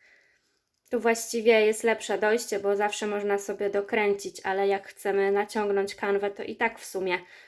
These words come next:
musimy, e, zdjąć ochraniacz i tą kanwę naciągnąć i ewentualnie dokręcić. To jeżeli o-, chodzi o ochraniacze, to by było na tyle.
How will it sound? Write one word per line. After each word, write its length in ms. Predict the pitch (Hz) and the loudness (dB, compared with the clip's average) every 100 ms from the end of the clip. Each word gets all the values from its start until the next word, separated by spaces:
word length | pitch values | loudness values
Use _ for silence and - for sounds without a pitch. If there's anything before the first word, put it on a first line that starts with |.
| _ | _
musimy, 840 | 202 196 196 196 185 180 175 165 - | -4 -4 -2 -2 0 0 0 -2 -6
e, 180 | - 180 - | -8 -8 -12
zdjąć 460 | - 208 202 196 | -6 0 2 0
ochraniacz 720 | 190 185 190 185 190 190 190 | -2 -4 -2 0 2 0 -4
i 60 | 185 | -10
tą 200 | 190 185 | -6 -6
kanwę 360 | 202 196 185 185 | -4 -4 -2 -2
naciągnąć 760 | 196 202 220 202 190 190 - | -2 -2 -2 -2 -2 -4 -6
i 80 | - - | -10 -8
ewentualnie 680 | 185 185 180 196 180 175 175 | -6 -6 -4 -2 -2 -2 -4
dokręcić. 720 | 196 - 160 160 - - - _ _ _ _ _ _ _ _ _ _ - | -6 -4 -6 -6 -12 -18 -20 _ _ _ _ _ _ _ _ _ _ -2
To 100 | 330 | 0
jeżeli 300 | 285 285 269 | 2 4 6
o-, 300 | 247 214 - - | 6 4 -4 -8
chodzi 340 | 277 226 240 | -4 -2 -2
o 120 | 240 | 0
ochraniacze, 580 | 233 220 214 208 208 208 | 0 0 -2 -2 -4 -6
to 140 | 208 | -4
by 120 | 196 180 | -4 -4
było 220 | 180 170 | -4 -6
na 120 | 156 | -8
tyle. 360 | - 156 190 | -6 0 2